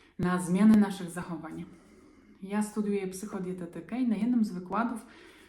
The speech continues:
pan wykładowca, profesor, specjalista od tego, od przemian metabolicznych w ciele, jak produkuje się A T P,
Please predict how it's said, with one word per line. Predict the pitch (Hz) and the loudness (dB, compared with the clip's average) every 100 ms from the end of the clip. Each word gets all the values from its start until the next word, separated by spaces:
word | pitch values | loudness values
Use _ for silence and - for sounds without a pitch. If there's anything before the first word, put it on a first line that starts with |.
| _ _ | _ _
pan | 214 202 185 170 - | 2 2 2 -2 -6
wykładowca, | 160 185 185 170 196 214 196 | -8 -6 -4 -2 -4 -4 -8
profesor, | 185 - 175 - 202 196 185 | -10 -10 -8 -6 -6 -6 -8
specjalista | - 180 - 180 202 - | -8 -10 -6 -6 -6 -6
od | 185 185 - | -6 -6 -6
tego, | 190 190 180 | -4 -4 -4
od | 175 | -6
przemian | 180 - 208 190 | -10 -2 2 4
metabolicznych | 185 185 - 190 - 180 - | 2 0 -4 -4 -4 -8 -12
w | - | -16
ciele, | - 170 220 202 196 - - - | -10 -4 -2 -2 -6 -16 -20 -8
jak | 175 185 185 | -2 -2 -2
produkuje | 202 175 175 185 180 | -4 -4 -4 -2 -2
się | 180 - 175 170 170 | -2 -4 -4 -4 -2
A | 185 | -4
T | 180 | -4
P, | 165 - 202 214 214 | -8 -4 0 0 0